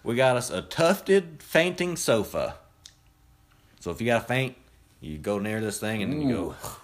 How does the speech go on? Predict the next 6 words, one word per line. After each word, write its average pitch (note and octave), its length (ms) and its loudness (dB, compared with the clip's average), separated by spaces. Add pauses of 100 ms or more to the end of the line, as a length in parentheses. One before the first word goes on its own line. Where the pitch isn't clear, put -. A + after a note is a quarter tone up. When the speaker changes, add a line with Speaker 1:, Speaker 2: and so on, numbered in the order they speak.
(360)
Speaker 2:
Tufted, E3 600 4
uh, A#2 140 4
fainting C#3+ 320 0
sofa, E2 1000 -4 (880)
uh, - 20 2
uh, E2 320 -2